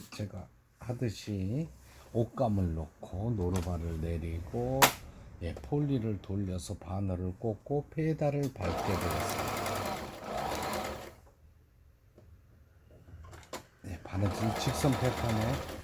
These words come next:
이쪽이 땀수라는 겁니다. 이제 간격을 넓게 할 거냐,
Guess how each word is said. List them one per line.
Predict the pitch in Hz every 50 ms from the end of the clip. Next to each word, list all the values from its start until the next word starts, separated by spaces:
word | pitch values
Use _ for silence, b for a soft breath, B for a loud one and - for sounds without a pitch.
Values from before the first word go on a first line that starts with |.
| - -
이쪽이 | 147 147 - 180 170 165 175 180
땀수라는 | - 170 170 175 170 - - 175 160 156 143 131 120 107
겁니다. | 101 107 107 113 113 113 113 107
이제 | 101 95 107
간격을 | 110 - - 117 123 135 147 151 151 139 160 151 117
넓게 | 107 113 123 127 - - 151
할 | 123 110 104 -
거냐, | - - - 131 143 156 160 156